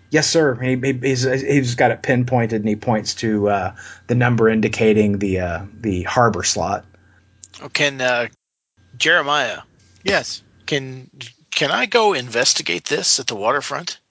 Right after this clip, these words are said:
Speaker 2: That seems to be a bit in my wheelhouse, as you all are fond of saying.
Speaker 3: What, what's at, what's at the harbor? I'm sorry, I was on a call.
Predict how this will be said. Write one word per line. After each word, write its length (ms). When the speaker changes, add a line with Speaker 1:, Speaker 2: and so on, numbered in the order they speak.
Speaker 2:
That 140
seems 400
to 100
be 140
a 60
bit 240
in 220
my 200
wheelhouse, 800
as 200
you 160
all 200
are 80
fond 340
of 100
saying. 360
Speaker 3:
What, 300
what's 260
at, 140
what's 260
at 100
the 60
harbor? 340
I'm 120
sorry, 320
I 60
was 180
on 100
a 80
call. 260